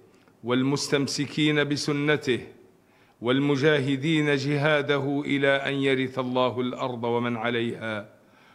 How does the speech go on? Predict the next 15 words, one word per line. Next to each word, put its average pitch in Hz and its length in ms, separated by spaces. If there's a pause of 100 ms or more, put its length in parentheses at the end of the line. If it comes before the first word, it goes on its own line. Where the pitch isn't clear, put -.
(120)
وهو 117 440
خير 120 460
الوارثين. 107 840 (760)
اللهم 135 520
اجعلني 135 600
وإخوتي 131 720
وأخواتي 131 720
منهم 120 600 (520)
واحشرنا 120 840
معهم 117 680
يا 113 260
رب 107 280
العالمين. 101 760 (960)
أما 131 360
بعد، 117 360